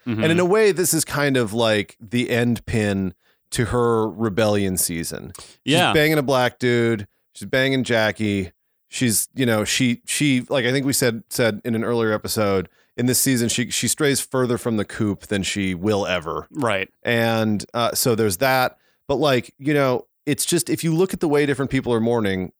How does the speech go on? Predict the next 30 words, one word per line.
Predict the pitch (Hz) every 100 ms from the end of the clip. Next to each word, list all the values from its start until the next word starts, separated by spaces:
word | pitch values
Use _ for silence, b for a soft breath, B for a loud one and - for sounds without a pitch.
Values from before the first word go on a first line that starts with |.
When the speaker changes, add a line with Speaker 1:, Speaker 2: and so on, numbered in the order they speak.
| _
Speaker 2:
like, | 117 107 _ -
no | 151 160 165
one | 165
in | 143
the | 123
organization | 113 110 98 101 92 95 87
really | 101 101 98
gives | 90 87
a | 92
fuck | - 95 87
except | 87 - 92 -
Tony. | - 87 62 52 - _ _ _ _ _ _ -
Because, | 110 120 104 101 95 87 - 131
Speaker 1:
Right. | 107 95
Speaker 2:
like, | 127 117 - 117
no | 147 170
one | 170
really | 151 139
finds | - 120 101
it | -
sad. | - 110 92 80
I | 85
mean, | 117 120
they're | 117
just | 117
like, | 170 180
"Eh, | 202 170 - _
he | -
fucked | - 151 -
up." | 156